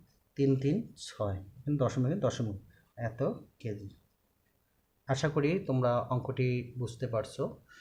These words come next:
তো মোটামুটিভাবে চারটি অঙ্ক আমরা করলাম। আহ, ইনশাল্লাহ আমি পরবর্তী ভিডিওতে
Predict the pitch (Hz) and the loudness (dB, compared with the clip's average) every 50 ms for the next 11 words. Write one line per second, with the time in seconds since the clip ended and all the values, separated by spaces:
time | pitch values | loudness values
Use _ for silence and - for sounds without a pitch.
0 | - - - - - - - - - - - 127 120 120 120 110 123 147 139 135 | -20 -20 -20 -20 -20 -20 -20 -20 -12 -4 -2 0 0 0 0 0 2 2 2 4
1 | 156 156 160 160 156 170 165 165 165 175 175 180 165 - - - - 143 - - | 4 4 2 2 2 0 0 0 0 2 2 2 0 -2 -6 -8 -10 -4 6 6
2 | 156 135 131 - - - 156 160 156 143 139 - 160 151 147 147 143 143 - 147 | 8 8 6 2 0 2 6 6 8 6 6 4 4 4 4 4 2 2 2 2
3 | 139 131 120 131 170 202 208 196 - - 131 127 123 120 120 123 113 113 117 - | 4 4 2 2 0 -2 -4 -8 -8 -4 -2 -2 0 0 0 -2 -2 -4 -6 -10
4 | - - - - 139 131 - - 151 143 143 151 147 143 127 127 131 127 120 - | -16 -12 -4 -2 -2 0 2 2 2 4 4 4 4 4 4 2 2 0 2 2
5 | 123 123 131 135 143 143 143 - - 156 139 117 107 - 131 127 127 - 123 156 | 4 4 4 4 2 0 -2 0 -2 -2 -2 -2 -2 -2 -2 -2 0 0 0 0